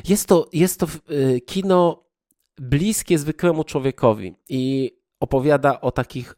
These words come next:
zwykłych problemach, e, o, o takich zwykłych sprawach, ale kiedy nie jesteś w s-, kiedy nie, nie spodziewasz się, to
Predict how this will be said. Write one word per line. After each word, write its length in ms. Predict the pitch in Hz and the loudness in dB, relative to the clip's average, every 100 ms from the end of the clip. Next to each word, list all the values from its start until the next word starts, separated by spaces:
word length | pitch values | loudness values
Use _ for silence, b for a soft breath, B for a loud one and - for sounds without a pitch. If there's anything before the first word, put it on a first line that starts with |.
| - | -10
zwykłych 400 | 127 180 175 156 | -2 0 0 0
problemach, 800 | 156 135 143 139 135 123 120 - B B B B B B B B - | 0 0 0 2 2 0 -4 -12 B B B B B B B B -6
e, 360 | 127 117 120 117 - | -2 0 0 -4 -4
o, 420 | 127 117 113 113 107 | -2 2 2 2 0
o 60 | |
takich 380 | - 120 - 123 | -4 -6 -6 -8
zwykłych 520 | 117 120 202 - 131 | -4 0 0 2 0
sprawach, 800 | - - 113 107 123 185 214 - _ _ _ _ _ _ - | -2 0 0 2 0 -2 -4 -12 _ _ _ _ _ _ -4
ale 240 | 135 143 | -2 0
kiedy 300 | 143 165 160 | 0 0 2
nie 160 | 170 208 | 4 4
jesteś 480 | 240 - 160 - - - | 2 2 -2 -2 -12 -10
w 40 | |
s-, 220 | - - _ - | -8 -8 _ -12
kiedy 260 | - 160 170 | -2 0 2
nie, 220 | 185 185 | 2 2
nie 120 | 180 | 2
spodziewasz 540 | 170 - 214 240 143 - | 0 0 0 4 2 2
się, 200 | - 131 | -4 -4
to 520 | - 151 151 151 - | 0 2 2 0 -4